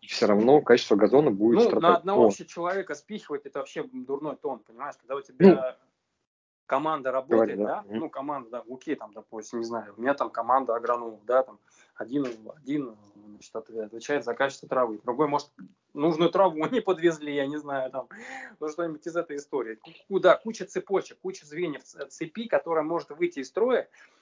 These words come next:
Speaker 2: и вот одну вот эту цепь, одну цепь эту брать и выбрасывать, да, как мы сейчас с тобой подчеркнули, что вот на одном человеке вот именно сконцентрировать
Speaker 1: Мгм.
Speaker 2: внимание, нет. Нужно менять вот эту весь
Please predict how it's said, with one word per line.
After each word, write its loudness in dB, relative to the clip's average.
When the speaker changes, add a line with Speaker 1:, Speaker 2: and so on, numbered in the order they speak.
Speaker 2:
и 2
вот -4
одну 2
вот -2
эту -8
цепь, -2
одну 0
цепь -4
эту -14
брать 4
и -6
выбрасывать, -2
да, -8
как -20
мы -20
сейчас -10
с -20
тобой -12
подчеркнули, -10
что -12
вот -6
на 0
одном -2
человеке -2
вот -14
именно -10
сконцентрировать 2
Speaker 1:
Мгм. 2
Speaker 2:
внимание, 0
нет. -2
Нужно 2
менять 2
вот -10
эту -6
весь -2